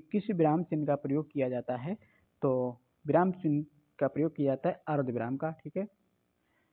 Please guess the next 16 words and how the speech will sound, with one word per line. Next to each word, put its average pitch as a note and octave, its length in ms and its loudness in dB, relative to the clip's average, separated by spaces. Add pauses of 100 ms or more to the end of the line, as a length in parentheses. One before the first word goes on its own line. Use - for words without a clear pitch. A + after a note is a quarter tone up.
(280)
अर्ध D3+ 200 4
विराम B2+ 280 2
का D3+ 120 -2
प्रयोग - 600 -6
किया A#2+ 140 -4
जाता A#2 220 -6
है। B2 140 -6 (300)
नेक्स्ट E3 160 0
क्वेश्चन F#3 260 -2
है F#3 80 -4 (420)
दुष्कर F3+ 420 4
में G#3+ 160 2
कौन F3 240 6
सा F3+ 160 4
उपसर्ग C3 420 0
है? D#3 140 -2